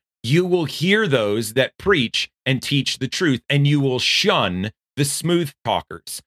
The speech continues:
But if you're not of God, you're of those that can't stomach the truth. The truth is sin-killing, and those that are not of God will not listen to those that teach and live the truth.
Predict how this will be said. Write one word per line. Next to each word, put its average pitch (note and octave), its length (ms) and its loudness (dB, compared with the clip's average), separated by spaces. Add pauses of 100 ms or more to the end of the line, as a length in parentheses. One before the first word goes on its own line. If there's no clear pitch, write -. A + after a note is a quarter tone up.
(240)
But D#3 120 4
if C#3+ 120 -2
you're C3+ 140 2
not F3+ 340 2
of G#2 160 -4
God, A2+ 400 2 (300)
you're G3+ 240 2
of C#3 100 0
those C#3+ 360 0
that C3+ 160 -2
can't D3+ 320 2
stomach D3 520 0
the - 60 -16
truth. - 300 -6 (500)
The B2+ 100 4
truth E3+ 460 0 (100)
is C#3 180 2
sin-killing, A#2 880 -2 (200)
and C#3 160 4
those F3+ 300 2
that F#3+ 100 2
are D#3 80 0
not C#3+ 200 2
of A#2+ 120 -2
God C3+ 300 2
will F3+ 180 2
not F3+ 280 0
listen C#3+ 420 0
to B2+ 100 -4
those B2+ 380 0
that A#2+ 260 0
teach - 500 -4 (200)
and C3+ 240 0
live A2+ 420 0 (240)
the C#3 80 0
truth. C3 420 -2